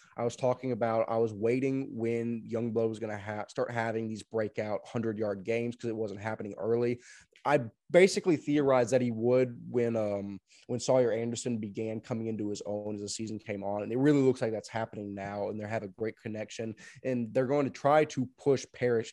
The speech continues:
into the state title game. But on terms of defense, Keegan Addison had twenty-two total tackles, which is just a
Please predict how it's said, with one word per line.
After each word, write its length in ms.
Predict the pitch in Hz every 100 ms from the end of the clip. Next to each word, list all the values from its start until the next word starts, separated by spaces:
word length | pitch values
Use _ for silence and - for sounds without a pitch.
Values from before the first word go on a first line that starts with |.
| -
into 280 | 123 120 113
the 100 | 107
state 320 | - 101 -
title 300 | 110 107 98
game. 340 | 95 85 - _ _ - - _ -
But 240 | 185 175
on 240 | 151 139 123
terms 400 | 160 156 143 139
of 200 | 113 98
defense, 500 | 135 143 - 123 -
Keegan 360 | - 185 165
Addison 460 | 127 135 139 - 113
had 240 | 110 110
twenty-two 840 | - 180 220 233 - - - 147 127
total 360 | - 131 113
tackles, 560 | 101 110 113 - 98 101
which 140 | 123
is 80 | 143
just 160 | 147
a 40 | -